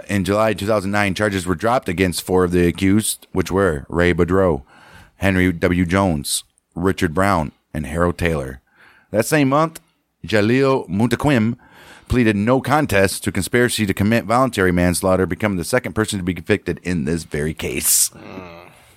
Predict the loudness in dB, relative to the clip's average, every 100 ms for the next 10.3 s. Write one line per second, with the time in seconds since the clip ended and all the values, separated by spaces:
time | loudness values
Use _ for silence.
0 | _ -14 -6 -2 -2 -4 _ _ _ _
1 | _ _ _ _ _ _ _ _ -14 -8
2 | -6 -8 -12 -18 _ _ -8 -6 0 0
3 | 0 -2 -2 -6 -6 -4 -4 -4 -2 -4
4 | 0 0 0 0 -2 0 0 2 2 0
5 | -2 0 0 2 2 0 -4 -20 -20 _
6 | -4 -2 -2 -8 -2 0 2 2 2 0
7 | 0 0 0 0 0 0 -2 0 -2 -2
8 | -4 -4 -4 -6 -6 -6 -6 -6 -10 -20
9 | -10 -8 -6 -6 -4 -6 -6 -4 -2 -2
10 | -4 -4